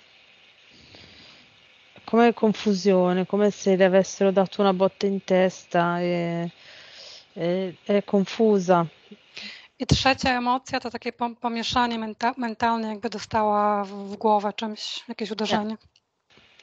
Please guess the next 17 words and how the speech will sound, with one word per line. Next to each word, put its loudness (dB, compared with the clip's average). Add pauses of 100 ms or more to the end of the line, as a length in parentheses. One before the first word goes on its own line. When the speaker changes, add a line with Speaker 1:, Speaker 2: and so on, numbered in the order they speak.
Speaker 1:
Le 0
hanno 2
lasciato -4
un'emo-, 0
una 2
confusione 0
permanente, 2
ehm, -2 (1200)
quasi 2
che 4
a 4
volte 2
non -2
si -6
ricorda -2
delle -2
cose. -4